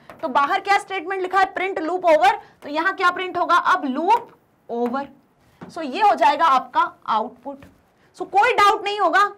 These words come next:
होप आपको अच्छे से सारी चीज समझ में आई होगी कि while लूप कंडीशनल लूप क्यों कहलाता है, क्योंकि कंडीशन के बेसिस पर ये चलता है।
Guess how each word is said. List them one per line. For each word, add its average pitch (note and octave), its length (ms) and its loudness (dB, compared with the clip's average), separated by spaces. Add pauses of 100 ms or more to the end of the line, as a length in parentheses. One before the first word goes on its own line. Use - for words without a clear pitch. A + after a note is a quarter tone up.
होप G4+ 200 2
आपको F#4+ 200 2
अच्छे F#4+ 240 -2
से A4+ 120 -4
सारी F4 220 -2
चीज F4+ 140 -8
समझ D#4 220 -4
में D#4+ 120 -2
आई D#4 100 2
होगी D#4 220 -2 (300)
कि F#4 120 0
while C#4+ 360 2
लूप G#4+ 220 -2
कंडीशनल F4+ 540 -2
लूप G#4 180 -2
क्यों G4 140 -4
कहलाता E4+ 420 2
है, G#4+ 60 2
क्योंकि G4+ 240 -4
कंडीशन D#4+ 640 -2
के B4 140 -2
बेसिस F4+ 340 -8
पर F4 180 -2
ये E4+ 180 -4
चलता B3+ 360 0
है। A3 200 -6